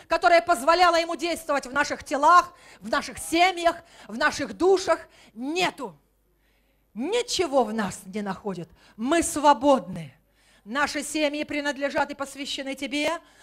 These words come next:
Твоё слово говорит, что через верующую мать освящаются дети. Наши дети, семьи, которые ещё не знают Тебя, но юридически Ты за них уже умер и пострадал, они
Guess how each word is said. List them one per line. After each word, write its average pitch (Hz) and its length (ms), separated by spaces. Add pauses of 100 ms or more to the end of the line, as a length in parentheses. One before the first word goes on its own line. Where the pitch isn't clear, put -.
(140)
Твоё 294 240
слово 311 360
говорит, 302 400
что 294 320
через 302 400
верующую 330 600
мать 311 200
освящаются 269 800
дети. 294 460 (440)
Наши 359 560
дети, 302 580
семьи, 277 680 (320)
которые 392 640
ещё - 340 (100)
не 427 100
знают 403 540
Тебя, 349 360
но 370 100
юридически 403 720
Ты 311 180
за 285 140
них 294 200 (460)
уже 339 280
умер 339 400
и - 20
пострадал, 320 600 (500)
они 359 440